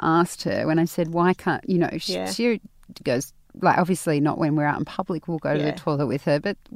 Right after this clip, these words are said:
Speaker 1: we've got a pretty small place. It's not
Speaker 2: Yeah,
Speaker 1: that
Speaker 2: yeah.
Speaker 1: unfamiliar. We have the light on in the bathroom all the time.
Speaker 2: Yeah.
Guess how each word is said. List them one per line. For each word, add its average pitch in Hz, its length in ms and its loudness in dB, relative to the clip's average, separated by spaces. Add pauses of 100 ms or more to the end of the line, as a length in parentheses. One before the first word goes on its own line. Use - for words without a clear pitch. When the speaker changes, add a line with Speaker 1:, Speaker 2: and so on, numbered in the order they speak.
Speaker 1:
we've 214 140 -2
got 180 120 0
a 151 60 0
pretty 147 220 -4
small 143 280 -4
place. - 400 -2
It's - 160 -10
not 170 120 4
Speaker 2:
Yeah, 208 180 4
Speaker 1:
that 160 120 2
Speaker 2:
yeah. 160 80 4
Speaker 1:
unfamiliar. 165 560 2
We 156 80 2
have 160 200 -2
the 151 100 2
light 143 320 6
on 151 160 2
in 151 80 2
the 147 60 0
bathroom 147 440 -2
all 180 160 2
the 185 120 0
time. 143 520 -2
Speaker 2:
Yeah. - 160 -10